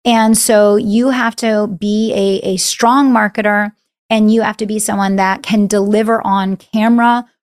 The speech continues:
really well in order to be able to sell courses at a reasonable price point and make it work.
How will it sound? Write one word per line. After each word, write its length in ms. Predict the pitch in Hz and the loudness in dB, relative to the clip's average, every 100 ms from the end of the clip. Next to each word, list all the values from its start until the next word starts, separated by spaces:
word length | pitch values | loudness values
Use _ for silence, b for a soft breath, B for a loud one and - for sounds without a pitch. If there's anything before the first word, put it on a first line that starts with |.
| - | -12
really 520 | 185 196 262 294 262 | -6 2 2 2 2
well 640 | 226 214 233 202 190 185 180 _ _ _ _ _ _ _ | 2 0 0 -2 -2 -6 -10 _ _ _ _ _ _ _
in 160 | 247 247 | -2 0
order 240 | 226 214 | 0 0
to 60 | 196 | -2
be 140 | 185 | 0
able 140 | 208 196 | 0 0
to 80 | 202 | -2
sell 380 | - 208 214 | -2 0 0
courses 520 | 208 220 220 - 196 185 - | -2 -4 -4 -2 -4 -6 -6
at 180 | 220 247 | -4 -2
a 80 | 226 | -2
reasonable 600 | 208 226 220 196 196 185 | -2 -2 -2 -2 -2 -2
price 460 | - 262 339 - | -4 -4 -2 -4
point 480 | - 202 196 190 190 b b _ - | -6 -6 -2 -4 -4 b b _ -2
and 260 | 240 226 | 2 4
make 220 | 214 202 202 | 2 2 -2
it 100 | 202 | 0
work. 380 | 214 - - | -2 -4 -18